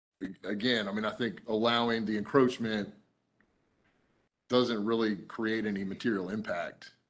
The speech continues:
I mean, it, it's something that they could have done, but for the encroachment. So I think granting is, you know, consistent with the spirit and intent of the ordinance. So I'm inclined to grant it, but sounds like we're pretty divided on this one.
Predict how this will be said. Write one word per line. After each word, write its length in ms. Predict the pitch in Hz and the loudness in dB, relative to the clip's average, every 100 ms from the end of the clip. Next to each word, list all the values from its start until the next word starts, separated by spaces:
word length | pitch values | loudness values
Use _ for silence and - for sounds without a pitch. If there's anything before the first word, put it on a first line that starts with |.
| - | -12
I 60 | |
mean, 120 | 92 92 | -6 -4
it, 100 | 95 | -4
it's 180 | 107 - | -6 2
something 320 | 139 120 117 | 2 2 0
that 140 | 107 | -2
they 140 | 113 110 | -2 -4
could 220 | - 123 | 0 -2
have 200 | 104 85 | 0 -2
done, 440 | 110 110 104 98 82 | -2 0 -2 -2 -2
but 220 | 107 - | -2 0
for 180 | 120 113 | 2 2
the 120 | 98 | 0
encroachment. 580 | 92 110 95 107 95 - | -2 -2 -2 -4 -6 -4
So 160 | 104 | -2
I 60 | 95 | -2
think 220 | - - | -4 -6
granting 420 | 95 104 107 98 | -4 -2 -2 -4
is, 260 | 92 - - _ _ 107 | -6 -10 -14 _ _ -8
you 120 | 95 | -6
know, 80 | 92 | -6
consistent 560 | 95 - 113 - 98 | -8 -4 -4 -4 -6
with 160 | 90 - | -6 -6
the 220 | 87 85 | -6 -6
spirit 280 | - - 98 | -8 -4 -2
and 100 | 82 | -2
intent 220 | 80 95 | -6 -6
of 60 | 80 | -6
the 60 | 76 | -6
ordinance. 520 | 92 80 - - - _ _ | -6 -8 -14 -16 -20 _ _
So 240 | 82 76 - - _ _ - - - - | -8 -8 -12 -20 _ _ -20 -20 -6 2
I'm 140 | 139 | 4
inclined 300 | 120 123 113 | 4 2 2
to 40 | 95 | 0
grant 280 | 95 92 | -4 -6
it, 100 | 90 - - | -8 -6 -2
but 320 | 104 98 - _ _ - | 0 -2 -8 _ _ -6
sounds 300 | - 117 107 | 0 2 4
like 120 | 95 | 2
we're 140 | 95 | 0
pretty 240 | 95 104 90 | -2 -2 -2
divided 340 | 87 92 87 | -2 -2 -4
on 120 | 82 | -8
this 180 | 82 82 | -10 -10
one. 160 | 82 | -10